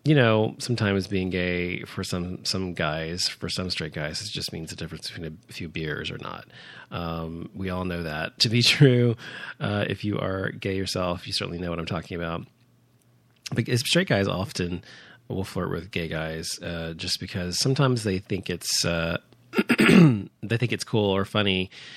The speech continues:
that a gay guy is into them because, uh, they know that they're forbidden fruit or whatever, and it kinda is a, kinda gets them off, you know, in, in their ego. And so some straight guys are like that, and others,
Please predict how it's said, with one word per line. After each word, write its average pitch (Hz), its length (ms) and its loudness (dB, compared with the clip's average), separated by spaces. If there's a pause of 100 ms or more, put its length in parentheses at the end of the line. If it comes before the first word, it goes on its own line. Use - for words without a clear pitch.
(220)
that 95 220 -2
a 92 80 -2
gay 92 160 -2
guy 87 300 -4
is - 180 -6
into 101 220 -4
them 87 220 -6
because, 90 500 -6 (100)
uh, 90 300 -6 (100)
they 101 140 0
know 98 160 0
that 95 140 -4
they're 90 440 -6 (140)
forbidden 95 360 -2
fruit 95 220 -4
or 92 60 -2
whatever, 87 380 -4
and 95 280 -8
it 117 140 -12
kinda 104 400 -4
is 95 140 -8
a, 82 220 -8 (200)
kinda 110 120 0
gets - 200 -4
them 87 100 -4
off, 87 240 -4
you 113 80 0
know, 117 300 -2 (100)
in, 123 260 -6
in 104 120 -8
their 98 100 -6
ego. 104 420 -2 (680)
And 110 200 2
so 123 140 2
some 117 300 2
straight 95 180 2
guys 87 160 0
are 90 60 -4
like 85 160 -2
that, 85 260 -4 (720)
and 107 220 -2
others, 110 580 4